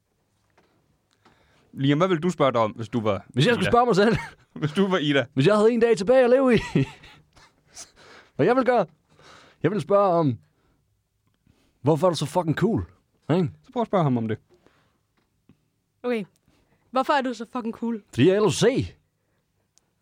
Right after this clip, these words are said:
Speaker 3: Nå.
Speaker 2: Hvor svært kan det være, mand? Er vi færdige, eller hvad?
Speaker 1: Jeg, jeg synes, vi er færdige. Han er lidt ubehagelig.
Speaker 2: Jo! Vi siger aldrig nej.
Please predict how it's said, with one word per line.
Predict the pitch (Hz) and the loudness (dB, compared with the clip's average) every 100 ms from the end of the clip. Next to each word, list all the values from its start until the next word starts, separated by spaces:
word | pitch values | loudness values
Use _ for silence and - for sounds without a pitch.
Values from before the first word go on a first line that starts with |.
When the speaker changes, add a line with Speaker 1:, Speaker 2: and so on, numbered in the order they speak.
| _ | _
Speaker 3:
Nå. | 202 - _ _ _ - | -20 -20 _ _ _ -6
Speaker 2:
Hvor | 113 | -2
svært | 185 185 | 0 0
kan | 165 | 2
det | |
være, | 208 185 | 2 2
mand? | 104 90 _ _ _ _ _ _ _ _ _ _ _ _ _ _ _ _ - | -2 -8 _ _ _ _ _ _ _ _ _ _ _ _ _ _ _ _ -4
Er | |
vi | 139 | 0
færdige, | 175 262 | 2 2
eller | 196 | 0
hvad? | 202 165 _ _ _ - - | -2 -6 _ _ _ -20 -20
Speaker 1:
Jeg, | - - | -18 -12
jeg | 123 | -8
synes, | 123 - | -8 -8
vi | |
er | |
færdige. | - 107 104 - | -12 -10 -12 -10
Han | 113 | -6
er | |
lidt | 117 123 - | -4 -6 -6
ubehagelig. | 135 117 123 110 123 117 | -6 -4 -4 -6 -2 4
Speaker 2:
Jo! | 285 160 - _ _ _ _ _ _ _ - | 4 2 -6 _ _ _ _ _ _ _ -14
Vi | 180 | -12
siger | 156 214 226 | -8 -4 -2
aldrig | 233 247 | -4 -4
nej. | 202 254 202 | -4 -2 -4